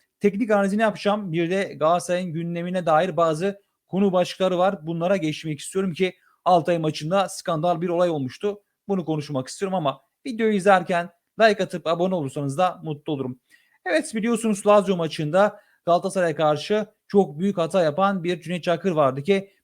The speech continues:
Berkan Kutlu'yla konuşması ortaya çıktı.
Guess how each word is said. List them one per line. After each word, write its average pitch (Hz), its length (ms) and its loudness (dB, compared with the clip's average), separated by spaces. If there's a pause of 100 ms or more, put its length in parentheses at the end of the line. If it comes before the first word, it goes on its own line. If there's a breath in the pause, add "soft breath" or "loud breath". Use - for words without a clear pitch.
Berkan 165 420 2
Kutlu'yla 180 480 0
konuşması 151 800 -4 (260 soft breath)
ortaya 165 500 0
çıktı. 202 480 -2